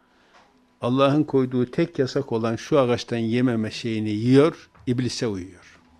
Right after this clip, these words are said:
Ve Allah da onu oradan çıkarıyor. Fakat asla ölüm cezası falan vermiyor.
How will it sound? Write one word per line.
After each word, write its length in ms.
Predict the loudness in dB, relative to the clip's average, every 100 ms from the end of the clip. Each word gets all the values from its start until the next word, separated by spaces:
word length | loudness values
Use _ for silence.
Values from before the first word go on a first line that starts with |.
| _ _
Ve 140 | -8 -4
Allah 320 | 0 -2 -2
da 60 | -4
onu 140 | 0
oradan 260 | 0 2 0
çıkarıyor. 600 | -2 -4 -4 -8 -14 _ _ _ _ _ -20 -20 -20 -6
Fakat 400 | -2 0 -2 -2
asla 480 | -4 -2 -4 -4 -8 -4
ölüm 240 | 0 0
cezası 380 | 0 -2 -4 -6
falan 320 | -8 -6 -4
vermiyor. 540 | -2 0 0 -2 -6